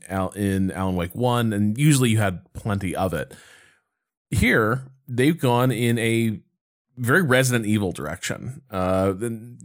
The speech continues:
sort of the tell is there in the interface, the way things populate the interface, the way you unlock more space in the interface, bigger items take up more room. So, you know, there's sort of the,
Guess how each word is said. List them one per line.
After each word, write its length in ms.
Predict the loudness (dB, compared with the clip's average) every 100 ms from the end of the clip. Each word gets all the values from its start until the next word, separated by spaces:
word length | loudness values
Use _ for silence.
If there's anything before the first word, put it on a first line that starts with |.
| -4
sort 180 | 0 2
of 40 |
the 60 | 0
tell 300 | 2 2 4
is 80 | 4
there 160 | 2
in 80 | 2
the 100 | 2
interface, 540 | 0 0 -4 -6 -4 -2
the 120 | 0
way 180 | 2 0
things 300 | -2 -4 -2
populate 420 | -2 0 -2 -2
the 100 | -2
interface, 640 | 2 2 4 2 2 0
the 80 | 0
way 100 | 0
you 120 | 2
unlock 320 | 2 0 -2 -2
more 120 | -4
space 320 | 0 0 0
in 60 | -2
the 160 | -2
interface, 540 | 0 0 0 0 0 -4 -10 -8 -2
bigger 420 | -2 0 -2 -4 -2
items 380 | 0 0 -2 -2
take 200 | -4 -2
up 100 | -2
more 200 | -2 -2
room. 480 | 2 4 4 4 2
So, 400 | 2 0 0 -2
you 120 | -2
know, 140 | 0 0
there's 220 | -2 -2
sort 200 | -2 -2
of 60 |
the, 300 | -2 -2 -4